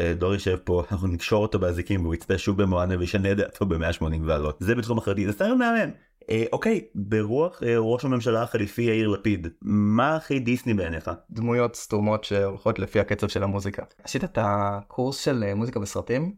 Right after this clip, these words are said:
Speaker 1: באוניברסיטה? לא, לא עשיתי.
Speaker 2: אז היה קורס כזה עם, אה, אבי בנימין, אה, והוא הזכיר את המושג מיקי מאוסינג, בעצם מוזיקה שכאילו מלווה את התנועה של הדמויות.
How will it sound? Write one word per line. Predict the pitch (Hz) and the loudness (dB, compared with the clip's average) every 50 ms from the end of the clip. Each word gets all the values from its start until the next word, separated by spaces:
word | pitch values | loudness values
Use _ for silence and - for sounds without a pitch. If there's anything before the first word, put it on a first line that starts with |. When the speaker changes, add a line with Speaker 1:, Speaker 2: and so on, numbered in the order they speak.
| _ _ - | _ _ 0
Speaker 1:
באוניברסיטה? | 104 98 95 90 98 104 107 - - - 147 120 | 2 2 2 4 2 2 2 0 -2 0 2 2
לא, | 107 101 98 | 4 4 2
לא | 98 | 0
עשיתי. | 98 - 87 82 - 82 - - _ - | 0 -2 -4 -4 -4 -6 -8 -14 _ -8
Speaker 2:
אז | 104 101 98 | -6 -2 2
היה | 107 113 117 117 | 2 2 2 2
קורס | - - 120 113 110 | -2 -2 -2 -2 -2
כזה | - - 127 123 139 | -2 -4 -2 0 0
עם, | 143 131 107 101 | 0 0 0 -2
אה, | 101 101 101 101 107 | -2 -2 0 0 0
אבי | 107 120 117 | 0 0 -2
בנימין, | 110 104 101 98 98 98 104 113 131 139 156 185 - _ _ _ | -2 -2 -2 -2 -2 -2 0 0 0 -2 -2 -6 -8 _ _ _
אה, | 104 104 104 101 101 101 101 101 101 | -8 -6 -4 -4 -2 -2 -2 -2 -4
והוא | 98 104 104 | -2 -2 -4
הזכיר | 98 - - - - 139 143 156 165 | -4 -4 -10 -6 -2 2 4 4 4
את | 165 165 - | 2 2 2
המושג | 110 107 104 104 104 - 123 123 104 | 2 2 2 -2 0 0 -2 -2 0
מיקי | 104 104 117 127 - - | -2 -2 -2 -2 -2 0
מאוסינג, | 165 165 165 170 170 - - 196 208 214 214 202 - _ _ _ _ - | 0 2 0 0 -2 -4 0 0 0 0 -2 -6 -12 _ _ _ _ -16
בעצם | - 117 117 117 120 - - 165 160 | -8 -2 -2 -2 0 0 0 0 2
מוזיקה | 156 151 143 131 127 143 151 156 165 - 139 | 2 0 0 0 0 0 -2 -2 -2 -2 -2
שכאילו | - - - - 127 131 | -4 -4 -6 -4 -2 0
מלווה | 127 110 107 101 95 104 110 117 | 0 0 0 -2 0 0 2 2
את | 120 - | 2 -2
התנועה | - - - 110 107 107 113 110 | -4 -6 -4 -2 0 0 0 0
של | - 123 | -2 -4
הדמויות. | 110 101 101 101 101 110 110 - - | -4 -2 -4 -2 0 0 0 0 -2